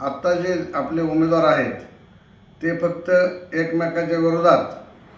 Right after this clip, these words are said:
लोकांमध्ये गैरसमज पसरवत आहेत. लंकेंनी सांगायचं की विखे हे वाळूचोर आहेत आणि विखेंनी सांगायचे लंके हे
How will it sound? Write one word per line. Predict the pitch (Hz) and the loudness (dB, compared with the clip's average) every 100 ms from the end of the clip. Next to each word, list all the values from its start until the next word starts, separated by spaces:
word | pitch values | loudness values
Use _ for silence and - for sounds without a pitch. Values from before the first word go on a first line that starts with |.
| - - | -20 -14
लोकांमध्ये | 139 151 147 170 165 170 165 160 160 170 170 170 - - - 156 | -8 -6 -2 -2 -2 -2 -4 -2 0 4 4 4 -4 -12 -16 -4
गैरसमज | 165 165 170 165 160 | -2 0 0 0 -2
पसरवत | 165 160 170 170 | -6 -4 -4 0
आहेत. | 160 156 165 - - - _ _ _ _ _ _ _ _ _ - | 4 4 2 -2 -10 -20 _ _ _ _ _ _ _ _ _ -10
लंकेंनी | 151 156 160 175 175 175 | -2 0 0 -2 -2 -2
सांगायचं | 170 165 160 165 160 170 170 175 - - _ _ _ _ | 0 0 2 0 2 2 2 -2 -10 -18 _ _ _ _
की | 294 | -4
विखे | 151 160 175 | -2 -2 -2
हे | 170 170 175 | 2 4 4
वाळूचोर | 160 165 175 - 180 170 | 4 4 4 2 2 4
आहेत | 151 139 139 - - - - - _ - | 4 4 -2 -10 -20 -20 -20 -20 _ -12
आणि | 127 | -4
विखेंनी | 139 151 180 175 170 | -2 -2 -2 -2 -2
सांगायचे | 175 170 165 165 165 | -2 -2 -2 -2 -2
लंके | 160 165 160 165 | 0 0 0 0
हे | 160 165 165 | 2 2 0